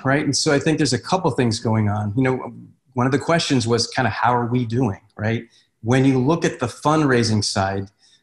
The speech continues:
the Biden campaign is just doing amazing in terms of their fundraising numbers. So they really have out, have been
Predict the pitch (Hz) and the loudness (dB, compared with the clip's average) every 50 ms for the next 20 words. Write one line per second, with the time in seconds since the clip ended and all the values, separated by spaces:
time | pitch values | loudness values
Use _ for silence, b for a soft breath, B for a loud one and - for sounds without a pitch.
0 | b b - 104 107 101 98 123 131 139 135 135 127 - 139 127 123 113 - - | b b -10 -8 -4 0 2 4 4 4 4 2 2 2 0 2 0 0 0 0
1 | 139 127 123 120 117 110 107 113 - 120 113 110 107 107 104 101 - - - 127 | 0 2 2 2 2 0 -2 -4 -4 -4 -2 0 0 0 -2 -2 -4 -4 -2 -2
2 | 117 - - - - 120 120 120 117 113 117 117 127 165 170 135 107 101 101 - | -2 -2 -4 -6 -4 0 0 2 2 2 2 2 4 4 2 2 0 -2 -6 -8
3 | _ - 107 - - 117 110 107 104 110 107 110 101 - - 113 113 113 107 101 | _ -10 -8 -4 -2 0 0 0 0 0 0 0 -2 0 0 0 0 2 0 0
4 | 98 104 98 98 101 95 - 104 - - - 110 101 110 110 110 107 110 135 143 | 0 -2 -4 -4 -4 -6 -8 -6 -6 -4 -2 -2 0 0 0 0 0 0 0 2
5 | 139 131 120 120 113 110 113 - 117 117 123 - - - _ - 120 110 107 - | 2 2 2 2 0 0 -2 -2 -2 -2 -2 -2 -6 -14 _ -8 -8 -8 -4 -2
6 | - 123 120 117 117 117 | 0 0 0 0 -2 -6